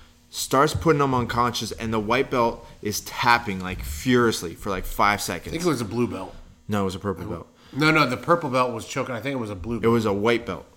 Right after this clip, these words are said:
Speaker 2: It was a white
Speaker 1: It
Speaker 2: belt?
Speaker 1: was a white belt. It, that's what I'm saying. It might have been a white belt that might have just gotten his blue belt, but he didn't actually get the blue belt put on kind of thing. Um, so he's still rolling his white belt. So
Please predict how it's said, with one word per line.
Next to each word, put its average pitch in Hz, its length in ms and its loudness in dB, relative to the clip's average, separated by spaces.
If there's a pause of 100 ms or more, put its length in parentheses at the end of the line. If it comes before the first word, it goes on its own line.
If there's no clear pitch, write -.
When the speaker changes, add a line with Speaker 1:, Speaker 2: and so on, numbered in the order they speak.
Speaker 2:
It 101 40 -12
was 113 200 -6
a - 20 -6
white 123 200 -2
Speaker 1:
It - 40 4
Speaker 2:
belt? 113 140 4
Speaker 1:
was 127 220 6
a 117 60 6
white 107 220 4
belt. 101 260 0
It, 123 220 2
that's 135 200 4
what 147 60 2
I'm 123 80 0
saying. 135 220 2
It 123 60 2
might 127 220 2
have 113 140 0
been 120 120 0
a 117 80 0
white 110 220 2
belt 113 140 4
that 104 140 -2
might 107 200 -2
have 98 80 -4
just 107 240 -2
gotten 107 180 -2
his 107 80 -4
blue 113 200 -2
belt, 110 240 2
but 107 100 -2
he 104 80 -2
didn't 107 200 -2
actually 107 340 -2
get 101 480 -6
the 104 60 -6
blue 107 200 -4
belt 101 240 -2
put 107 140 -4
on 101 200 -2
kind 110 200 -6
of 104 60 -8
thing. 120 240 -6 (640)
Um, 95 420 -2
so - 200 -2
he's 104 260 0
still 107 200 0
rolling 98 300 -2
his 90 120 -6
white 92 220 -4
belt. 85 180 -12
So 120 300 2